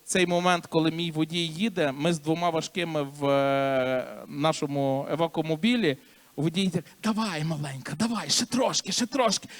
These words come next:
Я кажу: «Слухай, перестань говорити, як в німецькому порно». А в нас навколо то всього бу, бу. Ну, насправді, я би брехав, що на війні все погано. На війні дуже,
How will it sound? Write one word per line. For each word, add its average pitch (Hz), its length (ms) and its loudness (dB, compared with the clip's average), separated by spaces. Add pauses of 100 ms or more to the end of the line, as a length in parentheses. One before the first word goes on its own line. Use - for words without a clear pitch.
(120)
Я 170 60 -4
кажу: 208 200 6
«Слухай, 196 300 2
перестань 226 480 4
говорити, 220 380 6
як 180 120 0
в 175 40 -2
німецькому 175 560 -2
порно». 127 460 4 (260)
А 170 80 2
в 175 60 -2
нас 247 200 6
навколо 247 360 6
то 233 100 4
всього 233 200 12
бу, 208 760 12 (240)
бу. 220 720 12 (300)
Ну, 208 220 4 (260)
насправді, 190 680 0
я 185 140 6
би 220 120 6
брехав, 202 440 2
що - 120 -4
на 147 100 -2
війні 151 240 0
все 165 180 -4
погано. 110 460 -2
На 123 180 -2
війні 202 500 0 (220)
дуже, 160 760 4